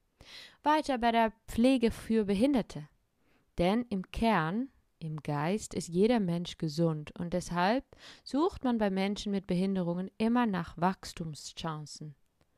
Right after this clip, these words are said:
Pflegebauernhöfe waren ursprünglich eine anthroposophische Initiative.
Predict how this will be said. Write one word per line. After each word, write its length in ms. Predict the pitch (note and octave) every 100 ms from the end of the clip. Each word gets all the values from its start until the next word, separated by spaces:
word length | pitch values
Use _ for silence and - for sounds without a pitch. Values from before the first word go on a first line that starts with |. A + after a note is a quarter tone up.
| _ _ _ _ -
Pflegebauernhöfe 1120 | - G3 A3+ A3+ G#3+ G#3 G3+ F3+ G3 F#3 F#3
waren 340 | F#3 F#3 F#3
ursprünglich 760 | G#3+ A3+ - - F3+ F#3+ G3 -
eine 200 | F3+ F3
anthroposophische 840 | F3 E3 E3 E3 D#3+ E3 D#3 E3+ -
Initiative. 840 | F3+ F3 - F3+ - G3+ D#3+ D3+